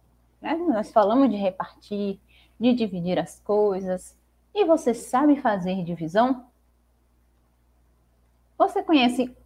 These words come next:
outras formas de fazer divisão? Porque nós aprendemos, né, a divisão, que a gente pega um número, uma quantidade, aí vai dividindo, faz aquela, o algoritmo,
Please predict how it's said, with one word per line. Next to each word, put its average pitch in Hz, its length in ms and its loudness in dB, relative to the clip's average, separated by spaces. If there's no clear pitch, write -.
outras 294 440 2
formas 196 300 -2
de 180 80 -6
fazer 175 280 -2
divisão? 175 640 -6
Porque 233 240 0
nós 269 200 4
aprendemos, 233 760 0
né, 269 180 -2
a 269 40 2
divisão, 202 640 -2
que 196 140 -10
a 185 40 -6
gente 180 180 -8
pega 175 240 0
um 262 60 2
número, 220 540 0
uma 165 80 -2
quantidade, 185 920 -2
aí 180 200 -2
vai 170 120 -4
dividindo, 196 920 -8
faz 208 220 0
aquela, 180 640 4
o 185 80 0
algoritmo, 214 1000 4